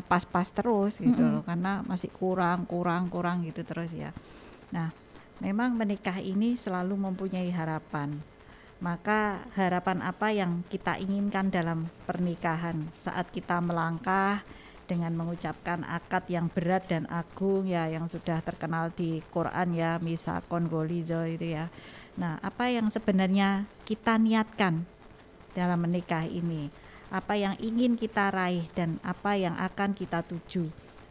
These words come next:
Speaker 1: dalam pernikahan ini? Nah, maka, eh, pasangan, ya, namanya menikah kan mesti cari pasangan, ya. Ini, eh, kita selalu berharap dan berdoa ini pasangan yang sebaik-baiknya untuk kita.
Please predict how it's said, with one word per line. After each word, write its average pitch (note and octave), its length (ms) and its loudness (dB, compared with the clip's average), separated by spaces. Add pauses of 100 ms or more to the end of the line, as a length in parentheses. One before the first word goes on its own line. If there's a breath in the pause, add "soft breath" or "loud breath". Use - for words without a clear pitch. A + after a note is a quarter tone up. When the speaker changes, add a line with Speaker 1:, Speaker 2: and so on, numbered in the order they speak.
Speaker 1:
dalam E3+ 240 0
pernikahan E3 580 -2
ini? D3+ 380 -4 (640 loud breath)
Nah, E3 160 -4
maka, A3 560 0 (400)
eh, E3 320 -2 (240)
pasangan, G#3+ 640 2
ya, D3 240 0 (160)
namanya F3 320 0
menikah F3+ 320 0
kan G3 160 0
mesti F3+ 160 0
cari E3+ 320 -2
pasangan, E3+ 640 -2
ya. D#3 240 -4 (880 loud breath)
Ini, A3 480 0 (320)
eh, F3+ 460 2 (100)
kita G3 320 0
selalu E3+ 640 2 (560)
berharap E3+ 640 2
dan F3 160 4
berdoa F3 480 0
ini G3+ 160 0
pasangan F#3 640 0
yang F3 480 0 (160)
sebaik-baiknya F3+ 1040 4
untuk F3 320 -2
kita. D#3 400 -6